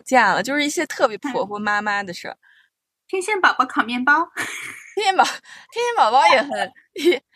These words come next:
Speaker 1: 也很可爱呀。反正我就真的觉得很推荐大家看《海尔兄弟》，就看仿生人如何运用人类智慧拯救人类社会。 <laughs>
Speaker 2: 是，就确实充满了那个年代的憧憬。你这让我突然想到了，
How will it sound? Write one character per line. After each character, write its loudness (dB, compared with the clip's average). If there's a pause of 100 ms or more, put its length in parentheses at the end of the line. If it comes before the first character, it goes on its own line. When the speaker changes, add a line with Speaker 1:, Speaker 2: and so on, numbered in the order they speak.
(220)
Speaker 1:
也 4
很 0
可 -4
爱 2
呀。 0
反 -6
正 -6
我 -4
就 -4
真 -8
的 -6
觉 -4
得 0
很 -6
推 -6
荐 -2
大 4
家 4
看 -4
《海 0
尔 4
兄 -10
弟》， -8
就 -6
看 -2
仿 2
生 0
人 0 (320)
如 -2
何 2
运 -2
用 2
人 4
类 4
智 0
慧 0 (280)
拯 0
救 4
人 2
类 0
社 -2
会。 -2 (260)
<laughs> -20
Speaker 2:
是， -6 (100)
就 2
确 2
实 2
充 2
满 6
了 -2
那 -4
个 -6
年 -4
代 -6
的 -12
憧 -6
憬。 -6
你 -8
这 -4
让 6
我 -4
突 -4
然 0
想 -4
到 2
了， 0